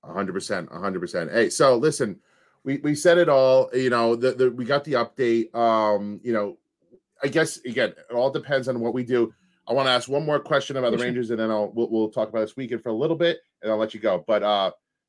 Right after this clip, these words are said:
Speaker 1: in your mind, the most important Ranger for this second half to get back to this, this, this, like, cup contender level,
Speaker 2: You're
Speaker 1: who
Speaker 2: gonna
Speaker 1: needs
Speaker 2: love
Speaker 1: to
Speaker 2: this
Speaker 1: step up the
Speaker 2: answer.
Speaker 1: most? And we're not talking about Igor. Like, cancel out Igor. S-, somebody o-,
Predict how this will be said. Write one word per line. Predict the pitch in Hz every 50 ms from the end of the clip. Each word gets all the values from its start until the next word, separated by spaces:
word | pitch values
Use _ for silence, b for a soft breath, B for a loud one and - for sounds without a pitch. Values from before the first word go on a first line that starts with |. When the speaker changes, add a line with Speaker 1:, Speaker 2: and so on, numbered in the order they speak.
| _ _ -
Speaker 1:
in | 131
your | 151 170 175
mind, | 165 147 127 113 101 95 87 - _ _ _ _ _ 101 104
the | 113 143 160
most | 160 160 151 151 147 -
important | 143 139 120 - 131 131 117 98 117 117
Ranger | 117 117 113 104 92 107 98 92 90 - _ _ _ _ _ _ _
for | _ 113 110 110 107
this | 107 104 104 -
second | - - 107 107 - 113
half | 101 110 98 95 95 -
to | - 110
get | 95 - 139 131 - _
back | 139 117 110 113 -
to | - 113
this, | 113 117 113 - - - - _
this, | 120 113 107 - - - _ _ _ _ _ _
this, | 117 120 107 - -
like, | - 110 107 - _ _ _ _ _ _ _ _ -
cup | - 170 165 -
contender | - 156 123 - 143 127 123
level, | 117 117 113 104 82 76 71 - _ _ _ _ _ _ -
Speaker 2:
You're | 127 135 139
Speaker 1:
who |
Speaker 2:
gonna | 135
Speaker 1:
needs | 127
Speaker 2:
love | 127 123 113
Speaker 1:
to | 120
Speaker 2:
this | 117 135
Speaker 1:
step | 127 113
up | 113
the | -
Speaker 2:
answer. | 139
Speaker 1:
most? | 123 - 143
And | 147
we're | 175
not | 190 196 180
talking | 196 185 170
about | 180 165 147 143 127
Igor. | 139 123 107 104 80 71 - _ _ _ _ _ _
Like, | 131 135 113
cancel | - - 185 185 170 185 180
out | 165 160
Igor. | 143 131 120 135 127 120 117 - _ _ _ _ _ _ _ _ - -
S-, | - - - 95 -
somebody | - 147 147 147 139 139 131 -
o-, | 110